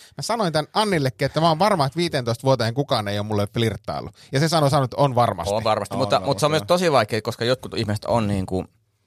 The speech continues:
Speaker 2: just se, kun ei tiedä, mikä niiden normaali taso on.
Speaker 3: Jep.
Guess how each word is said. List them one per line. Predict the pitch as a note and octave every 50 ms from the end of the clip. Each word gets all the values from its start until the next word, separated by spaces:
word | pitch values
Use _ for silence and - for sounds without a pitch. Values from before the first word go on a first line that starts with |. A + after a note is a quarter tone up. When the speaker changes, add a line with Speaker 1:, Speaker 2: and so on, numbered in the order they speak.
| _ _ -
Speaker 2:
just | G2 -
se, | - G#2 G2
kun | - G#2
ei | G2
tiedä, | A#2 A#2 A2 F#2+
mikä | E2+ G#2+ G2 G#2 G2
niiden | F2+ A#2 A2+
normaali | A#2+ B2 - F#2+ F2 F#2 F2+
taso | - G2+ G#2 - G2+ - -
on. | - - - - _ _
Speaker 3:
Jep. | A#2+ A2 G#2